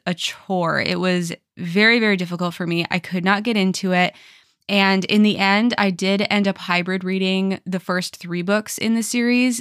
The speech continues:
but currently I have the fourth book on loan from the library as an audiobook, and I still have not finished it. So that slowed down the process of reading <laughs> the T B R list because I wanted to finish this series,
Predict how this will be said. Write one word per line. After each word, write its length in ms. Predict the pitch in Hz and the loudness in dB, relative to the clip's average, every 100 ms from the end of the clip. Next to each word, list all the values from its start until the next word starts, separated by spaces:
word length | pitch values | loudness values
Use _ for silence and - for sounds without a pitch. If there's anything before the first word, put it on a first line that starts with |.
| - | -10
but 400 | 180 190 185 - - - - | -4 2 2 0 -14 -14 -8
currently 420 | - 202 208 202 | 0 0 2 2
I 60 | |
have 260 | 185 185 175 | 2 0 -2
the 80 | 185 | -4
fourth 340 | 170 175 165 | -4 -4 -2
book 200 | 185 175 | -6 0
on 160 | 175 175 | 0 0
loan 180 | 165 170 | -2 -2
from 160 | 190 | -4
the 60 | 165 | -2
library 500 | 160 165 170 175 - | -2 0 0 0 -2
as 160 | 170 | -2
an 80 | 165 | -2
audiobook, 540 | 156 165 190 214 226 - | -2 -2 0 0 -2 -2
and 140 | 180 | -2
I 120 | 165 165 | -2 -4
still 260 | - 160 | -6 -6
have 100 | 165 | -6
not 180 | 156 - | -6 -8
finished 360 | - - - 160 | -10 -10 -8 -8
it. 180 | - | -8
So 320 | - 185 175 170 - - - - | -2 2 2 0 -12 -20 -18 -10
that 480 | 180 202 220 277 | 0 2 2 0
slowed 360 | - 214 208 208 | -4 0 2 2
down 240 | 190 196 | 2 2
the 60 | 185 | 0
process 480 | - 175 185 208 202 | 0 0 0 -4 -4
of 200 | 175 175 | -6 -4
reading 560 | 170 175 185 202 196 - | -2 0 2 2 0 -10
<laughs> 80 | - | -2
the 360 | 208 185 185 185 _ _ _ _ | 0 2 0 -4 _ _ _ _
T 140 | - 208 | -4 0
B 160 | 196 | 2
R 160 | 175 170 | 2 2
list 320 | 208 247 - | 0 0 -4
because 560 | 196 196 175 170 170 - | -2 2 2 0 -4 -4
I 80 | 185 | 0
wanted 180 | 175 175 | 0 -2
to 40 | |
finish 240 | 175 175 | -4 -4
this 160 | - 175 | -4 -6
series, 500 | 165 170 180 220 | -4 -2 -2 -4